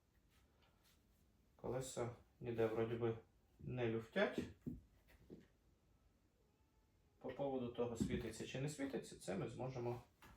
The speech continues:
узнати пізніше. Ну, під невеликим навантаженням світла я не бачу.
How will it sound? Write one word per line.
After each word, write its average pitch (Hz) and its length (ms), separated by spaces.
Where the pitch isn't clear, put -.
узнати - 540
пізніше. 117 480
Ну, 190 60
під 151 200
невеликим 160 440
навантаженням 180 760
світла - 340
я 143 220
не 143 340
бачу. 104 340